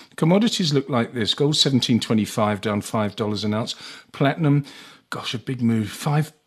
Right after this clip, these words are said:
point one percent weaker at eight twenty-eight dollars an ounce, or forty-five dollars an ounce weaker. And palladium is down thirty-four, or one point seven percent,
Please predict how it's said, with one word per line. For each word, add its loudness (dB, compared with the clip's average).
point -2
one 2
percent 0
weaker 0
at -6
eight 0
twenty-eight 0
dollars -2
an 0
ounce, -4
or -6
forty-five -2
dollars -4
an 0
ounce -4
weaker. -4
And 4
palladium 4
is -4
down 4
thirty-four, 0
or 0
one 2
point -4
seven 2
percent, -4